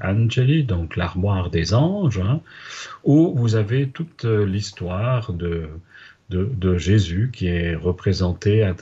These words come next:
à travers différents petits panneaux. Et, euh, ici, eh bien, on a, euh, ce panneau.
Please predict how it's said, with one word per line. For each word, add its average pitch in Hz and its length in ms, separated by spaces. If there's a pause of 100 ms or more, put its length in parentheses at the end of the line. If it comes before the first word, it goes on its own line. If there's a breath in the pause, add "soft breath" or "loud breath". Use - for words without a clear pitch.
(120)
à 104 240
travers 92 460
différents 90 520
petits - 360
panneaux. 90 560 (560 loud breath)
Et, 110 420
euh, 87 380
ici, 95 420
eh 92 100
bien, 90 300
on 87 240
a, 104 240 (140)
euh, 80 400
ce - 180
panneau. 82 580